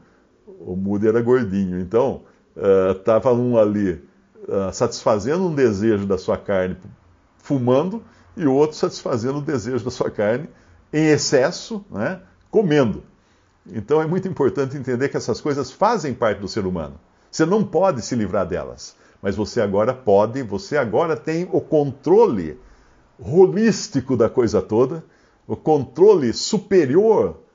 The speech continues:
sobre os instintos. Porque lá em, só pra terminar, tem uma passagem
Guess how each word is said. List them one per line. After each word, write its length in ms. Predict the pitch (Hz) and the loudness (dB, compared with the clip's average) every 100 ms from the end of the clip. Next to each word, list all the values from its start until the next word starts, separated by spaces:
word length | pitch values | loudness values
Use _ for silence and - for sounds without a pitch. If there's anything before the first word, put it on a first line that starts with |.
| _ _ _ | _ _ _
sobre 420 | - - 139 139 | -14 0 0 0
os 100 | 139 | -4
instintos. 680 | 156 - 139 101 - - _ _ _ _ _ _ _ _ _ _ _ | -8 -6 -4 -4 -8 -20 _ _ _ _ _ _ _ _ _ _ _
Porque 440 | 117 101 127 123 - | -6 -2 2 2 2
lá 260 | 107 113 117 | 0 2 0
em, 520 | 113 101 90 80 73 _ _ _ _ _ _ - 98 | -2 -2 -4 -6 -12 _ _ _ _ _ _ -14 -10
só 160 | - | -8
pra 120 | 113 104 | -6 -4
terminar, 460 | 104 95 104 113 | -4 -2 -2 -2
tem 140 | 104 117 | -2 -4
uma 120 | 104 | -2
passagem 720 | 98 92 - 127 107 82 69 | -4 -4 0 0 0 -4 -14